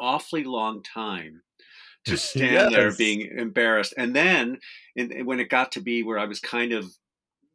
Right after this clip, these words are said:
Speaker 1: understanding that I liked the male body,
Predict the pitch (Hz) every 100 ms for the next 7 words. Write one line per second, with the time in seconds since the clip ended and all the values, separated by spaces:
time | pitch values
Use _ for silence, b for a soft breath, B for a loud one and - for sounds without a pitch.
0 | _ 131 123 120 - 135 135 156 131 107
1 | 104 101 98 98 113 - - 98 98 98
2 | 95 95 117 151 - 85